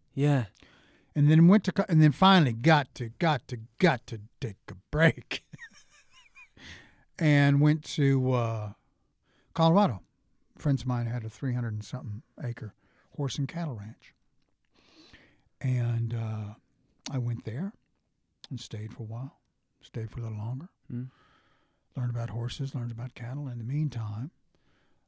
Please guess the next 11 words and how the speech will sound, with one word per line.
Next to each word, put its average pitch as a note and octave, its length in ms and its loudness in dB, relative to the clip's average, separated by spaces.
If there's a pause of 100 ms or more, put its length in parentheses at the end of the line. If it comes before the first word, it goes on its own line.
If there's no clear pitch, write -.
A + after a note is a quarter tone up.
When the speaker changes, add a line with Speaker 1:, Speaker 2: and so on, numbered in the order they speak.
Speaker 2:
um, A#2 840 -6
a A2+ 140 -12
friend C3+ 460 -2
of A2 100 -6
a G2 40 -12
friend, B2+ 520 0 (680)
um, A#2+ 640 -2
was B2+ 180 -2
building A2+ 500 2 (120)
a A#2+ 100 -6
house. B2 580 -4